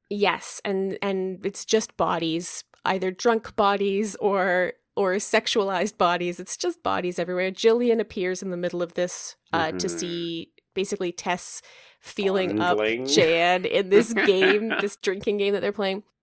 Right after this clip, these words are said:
Speaker 2: Oh dear, I loved it 'cause it was so
Speaker 1: <laughs>
Speaker 2: classic. I, I could just imagine the adaptation of this book as a film, and it's
Speaker 1: Yes.
Speaker 2: like, "Oh, I've seen this scene a million times. Oh, you showed up at the exact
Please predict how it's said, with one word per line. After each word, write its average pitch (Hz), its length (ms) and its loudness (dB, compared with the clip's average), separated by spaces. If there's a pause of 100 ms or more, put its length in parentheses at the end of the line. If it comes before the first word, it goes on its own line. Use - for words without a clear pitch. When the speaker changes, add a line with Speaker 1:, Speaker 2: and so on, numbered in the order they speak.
Speaker 2:
Oh 135 200 2
dear, 101 280 4
I 135 120 6
loved 127 320 6
it 107 100 4
'cause 107 160 0
it 110 100 6
was 113 140 -2
so 113 380 6
Speaker 1:
<laughs> - 80 -6
Speaker 2:
classic. 110 960 0
I, 117 260 2
I 120 80 0
could 117 160 -2
just 123 160 -4
imagine 98 440 0
the 90 120 -6
adaptation 92 800 -4
of 92 220 -4
this 90 180 -6
book 90 400 -4
as 92 220 -6
a 87 80 -10
film, 92 240 -2
and 123 280 6
it's 101 180 2
Speaker 1:
Yes. - 20 -6
Speaker 2:
like, 90 420 0
"Oh, 104 220 2
I've 107 200 -2
seen 95 320 -4
this 87 200 -6
scene 87 220 -6
a 90 140 -8
million 90 360 -6
times. 82 480 -6
Oh, 113 140 2
you 92 180 -6
showed 92 240 -2
up 92 120 -6
at 87 140 -6
the 92 140 -4
exact 87 540 -8